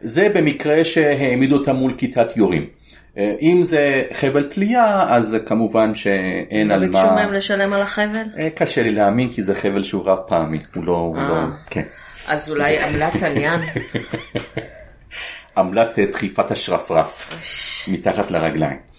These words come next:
Speaker 1: אה, בכל אופן, אה, קברו אותם, אה, ב-, ב-, בין אם בקברים בודדים, בין אם בקברים המוניים,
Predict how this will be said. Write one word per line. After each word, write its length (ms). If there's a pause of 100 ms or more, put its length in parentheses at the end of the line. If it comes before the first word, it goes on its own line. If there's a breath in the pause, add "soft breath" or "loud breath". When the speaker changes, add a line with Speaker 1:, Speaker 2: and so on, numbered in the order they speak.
(440 loud breath)
Speaker 1:
אה, 140
בכל 280
אופן, 300 (220)
אה, 60 (320)
קברו 320
אותם, 400 (120)
אה, 200
ב-, 500 (100)
ב-, 400 (100)
בין 180
אם 100
בקברים 540
בודדים, 500
בין 180
אם 160
בקברים 480
המוניים, 720